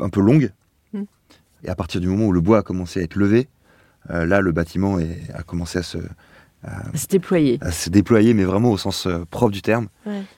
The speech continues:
Speaker 1: Et, euh, ce qui était, euh, c'est évidemment Pierre et Élise, comme l'a dit Sam, qui suivaient le, le bâtiment, qui était quasiment tous les jours. Et nous, quand on y allait régulièrement, chaque fois, euh, il y avait vraiment de,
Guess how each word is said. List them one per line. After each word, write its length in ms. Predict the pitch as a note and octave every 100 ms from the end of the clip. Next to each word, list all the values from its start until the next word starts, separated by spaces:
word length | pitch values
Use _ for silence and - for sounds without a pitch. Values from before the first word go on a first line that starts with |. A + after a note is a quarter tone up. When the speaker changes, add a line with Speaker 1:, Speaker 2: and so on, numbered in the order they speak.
| _
Speaker 1:
Et, 220 | F#2 F#2+ F#2+
euh, 360 | F2 E2+ E2+
ce 120 | D#2+
qui 80 | -
était, 160 | F2 F#2+
euh, 480 | F#2 F2 F#2+ F#2+ - -
c'est 140 | -
évidemment 340 | F2 F2 G2 G2+
Pierre 240 | - F#2
et 120 | F2
Élise, 200 | F2 F#2
comme 140 | - F2
l'a 80 | E2
dit 240 | F2 G2+
Sam, 240 | - A#2 G2
qui 200 | - E2
suivaient 280 | - F2+
le, 180 | F2 E2+ - - - _
le 60 | F#2
bâtiment, 300 | F2 A#2 A2+
qui 120 | -
était 140 | F#2+
quasiment 320 | G2+ F2 F#2
tous 120 | - G2
les 120 | F#2+
jours. 240 | D3 E3 _ - - _ _ -
Et 100 | F2
nous, 160 | G2+
quand 120 | A2 F2+
on 80 |
y 80 | F2
allait 160 | F2 F#2
régulièrement, 560 | F#2+ G2 G2 G2+ C3+ A#2
chaque 240 | - F#2+
fois, 280 | - C3 A#2
euh, 60 | F2 - - - _ _
il 80 | F#2
y 20 |
avait 320 | F2 G2+ G#2
vraiment 360 | E2 E2 G#2+ G2
de, 180 | -